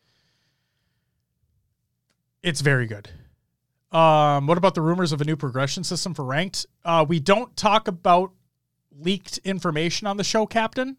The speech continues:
Welcome back, by the way. Uh, but yes, I did see what you are referring to.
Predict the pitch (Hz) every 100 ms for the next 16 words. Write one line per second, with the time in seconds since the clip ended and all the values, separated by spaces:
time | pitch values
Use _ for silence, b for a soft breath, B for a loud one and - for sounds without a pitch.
0 | _ 180 170 147 117 - 110 117 - _
1 | _ _ _ - 170 165 156 143 175 180
2 | 190 180 185 180 135 190 180 143 - 202
3 | 165 156 139 _ _ 147 165 160 160 156
4 | 143 135 127 139 120 120 -